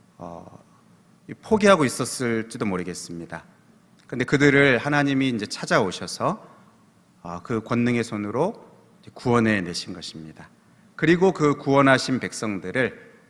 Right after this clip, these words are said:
이제 어떻게 합니까? 구원하신 것으로 끝이 아니고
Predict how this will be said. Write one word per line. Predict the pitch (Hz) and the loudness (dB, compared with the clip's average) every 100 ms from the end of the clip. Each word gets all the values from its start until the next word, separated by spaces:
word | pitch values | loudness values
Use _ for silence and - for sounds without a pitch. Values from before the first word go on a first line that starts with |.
| _ _ _ _ - | _ _ _ _ -12
이제 | 127 123 | -4 0
어떻게 | 107 - 117 | 0 -2 -8
합니까? | 101 92 87 - 85 - _ _ | -6 -6 -8 -10 -12 -12 _ _
구원하신 | - 139 135 127 135 | 0 4 6 4 0
것으로 | 117 110 117 117 | -2 -4 -4 -4
끝이 | - 156 - 127 | -6 -8 -4 -4
아니고 | 92 92 131 175 269 | -4 -4 0 0 -2